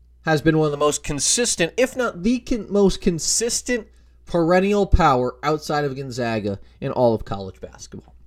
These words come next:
And I say that not just as a statement, but with some statistics to back it up.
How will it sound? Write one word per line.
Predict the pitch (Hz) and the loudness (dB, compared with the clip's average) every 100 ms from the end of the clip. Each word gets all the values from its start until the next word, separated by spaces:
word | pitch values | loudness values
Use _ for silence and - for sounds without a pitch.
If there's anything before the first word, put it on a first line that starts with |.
| - - - - - _ | -20 -20 -20 -20 -20 _
And | 208 | 4
I | 220 202 | 4 4
say | - 233 | 4 4
that | 233 220 185 | 4 0 0
not | 185 185 | -4 -2
just | 185 170 | -4 -4
as | 139 | -4
a | |
statement, | 123 - - 214 - 196 185 | -6 -6 0 0 2 -4 0
but | 170 156 | 0 0
with | 151 143 - - | -2 -6 -14 -18
some | - 170 156 151 147 - _ _ _ _ | -8 -6 -6 -8 -14 -18 _ _ _ _
statistics | - 180 165 202 185 190 - | -10 -8 2 2 2 -2 -2
to | - | -4
back | 123 123 110 | -2 -2 -4
it | 104 | -12
up. | - - | -16 -18